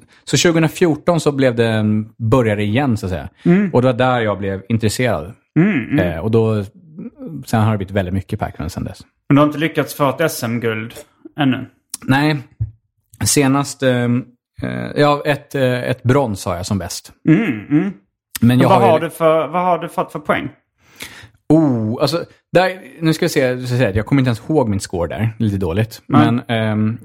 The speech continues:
Speaker 1: sk-, jag kan googla fram det. Men man tävlar ju på så sätt att först kvalar alla in.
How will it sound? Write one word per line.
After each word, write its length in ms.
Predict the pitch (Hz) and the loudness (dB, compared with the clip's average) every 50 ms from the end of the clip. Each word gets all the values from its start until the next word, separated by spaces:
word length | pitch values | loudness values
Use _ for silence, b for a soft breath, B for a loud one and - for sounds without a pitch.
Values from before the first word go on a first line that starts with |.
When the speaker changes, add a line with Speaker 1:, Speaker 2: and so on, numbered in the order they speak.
| - - | -16 -14
Speaker 1:
sk-, 160 | - - - 120 | -10 -4 0 0
jag 180 | 117 110 107 | 0 0 0
kan 320 | - 117 120 117 107 117 110 | 0 -2 -2 -2 -4 -4 0
googla 260 | 117 110 104 107 104 | 0 0 0 0 0
fram 200 | - 127 117 95 | 0 0 0 0
det. 80 | 95 | 0
Men 200 | 101 110 113 110 B B B B B B B B - - - | 0 0 0 0 B B B B B B B B -16 -8 0
man 200 | 135 135 139 139 | 2 2 2 2
tävlar 400 | - - 160 147 139 139 151 160 | 2 2 2 2 2 0 0 0
ju 60 | 160 | -2
på 140 | 151 - 139 | 0 -2 -4
så 160 | 120 - 110 | -2 -2 -2
sätt 200 | - - 90 - | -2 -2 -4 -4
att 160 | 95 92 - - | -4 -8 -4 0
först 360 | - 151 139 - - - - _ _ _ _ _ _ _ _ _ _ _ - | 0 0 0 -2 -10 -14 -20 _ _ _ _ _ _ _ _ _ _ _ -8
kvalar 260 | - - 127 113 117 | 0 2 2 2 2
alla 260 | - 117 104 95 82 85 | -2 -2 -4 -4 -4 -4
in. 180 | 98 127 147 | -4 -4 -6